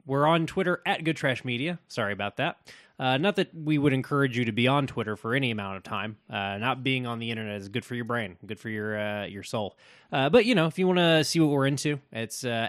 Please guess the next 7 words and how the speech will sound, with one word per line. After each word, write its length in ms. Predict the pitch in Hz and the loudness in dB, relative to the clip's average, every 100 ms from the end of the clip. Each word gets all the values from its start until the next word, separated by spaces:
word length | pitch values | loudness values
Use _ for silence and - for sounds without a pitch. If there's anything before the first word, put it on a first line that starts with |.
| - | -2
at 200 | 165 156 | 0 0
Good 160 | 151 143 | 0 0
Trash 280 | 135 123 | 0 0
Media. 320 | 135 127 127 120 | -2 0 0 -2
We 180 | 117 | -4
retweet, 680 | 123 127 123 - 135 127 - _ - - _ - | -6 -6 -8 -8 -6 -6 -8 _ -20 -20 _ -6
uh, 420 | 104 98 98 | -4 -2 -4